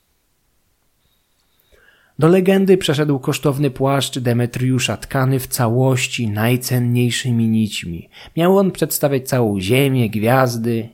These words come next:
i inne ciała niebieskie. Być może płaszcz ów był najlepszą ilustracją zakresu ambicji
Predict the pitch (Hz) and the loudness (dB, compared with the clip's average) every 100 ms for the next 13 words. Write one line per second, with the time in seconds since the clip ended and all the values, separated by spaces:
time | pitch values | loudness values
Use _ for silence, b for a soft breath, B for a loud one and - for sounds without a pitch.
0 | - 147 180 165 160 143 143 143 131 123 | -6 -2 0 0 -2 -2 0 2 2 2
1 | - - - - B B B B 123 147 | -2 -12 -18 -18 B B B B -2 0
2 | 196 214 180 170 123 113 139 139 - 139 | 2 2 2 0 -2 -2 0 -2 -6 -6
3 | 127 113 120 127 131 135 151 - 139 135 | -6 -4 -2 0 0 0 -2 0 -2 0
4 | 135 131 127 - 120 120 - 120 120 - | -2 -2 -6 -6 -4 -6 -6 -4 -6 -10
5 | _ _ 117 113 113 - 123 123 - 127 | _ _ -6 -6 -4 -2 0 0 -2 -6
6 | - 131 143 147 147 - - 92 | -4 -2 0 0 0 -4 -8 -8